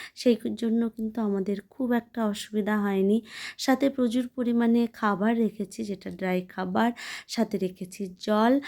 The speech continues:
আর রেখেছি পর্যাপ্ত পরিমাণে ওষুধ। যখন দেখেছি টায়ার্ড হয়ে গেছে, রাস্তার সাইডে একটু দাঁড়িয়ে পড়েছি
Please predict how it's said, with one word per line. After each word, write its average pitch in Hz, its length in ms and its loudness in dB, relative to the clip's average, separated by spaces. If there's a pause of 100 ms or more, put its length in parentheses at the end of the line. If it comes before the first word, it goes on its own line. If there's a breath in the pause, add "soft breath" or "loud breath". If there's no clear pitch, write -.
(260 loud breath)
আর 240 240 2 (280)
রেখেছি 202 460 -4
পর্যাপ্ত 196 580 -8
পরিমাণে 185 560 0
ওষুধ। 185 480 -4 (320 loud breath)
যখন 262 360 4
দেখেছি 254 400 -2
টায়ার্ড 196 420 0
হয়ে 202 120 0
গেছে, 208 280 -2
রাস্তার 196 340 -6
সাইডে 208 320 -4
একটু 196 220 -8
দাঁড়িয়ে 180 360 -2
পড়েছি 185 640 -2